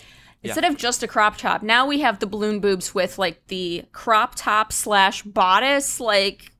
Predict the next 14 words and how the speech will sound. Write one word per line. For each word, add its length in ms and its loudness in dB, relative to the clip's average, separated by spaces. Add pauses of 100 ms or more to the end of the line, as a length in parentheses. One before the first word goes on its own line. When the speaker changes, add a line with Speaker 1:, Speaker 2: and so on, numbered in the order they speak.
(180)
Speaker 2:
uh, 480 4
thing 560 -4 (380)
with, 140 -6
like, 220 0
the 100 -6
stitching 560 -4
up 140 -6
the 60 -6
center 400 -4 (420)
Speaker 1:
Mm-hmm. 340 -2
Speaker 2:
and 560 0 (440)
stiletto 920 2
thigh 340 2
highs 640 -2